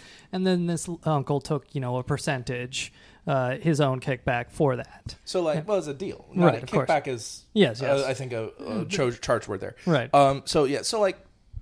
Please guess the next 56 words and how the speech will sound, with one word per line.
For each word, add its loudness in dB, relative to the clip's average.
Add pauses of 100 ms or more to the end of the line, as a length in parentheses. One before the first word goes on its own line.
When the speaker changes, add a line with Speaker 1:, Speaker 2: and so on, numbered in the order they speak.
Speaker 2:
he's, -6
like, -2
a -4
successful -2
options -4
trader -6
in -10
the -6
sixties. -10
Speaker 1:
Mm-hmm. 0 (220)
Speaker 2:
And -4
by 0
the -4
late -4
sixties, -10
he's -8
earning, -6
like, -8
three -14
hundred -12
fifty -16
thousand -10
dollars -10
a -10
year, -4
which -2
is -6
a -4
lot 0
of -6
money, -8 (120)
Speaker 1:
Mm-hmm. 0
Speaker 2:
but 0
also 0
not -6
millions. -8 (100)
Speaker 1:
Right. 0
Speaker 2:
And -2
is -4
also 0
the -4
kind -4
of -8
money -4
where -4
it's -6
still -4
hard -2
to, -8
like, -8
just -8 (160)
plop -2
down -6
four -8
hundred -12
thousand. -6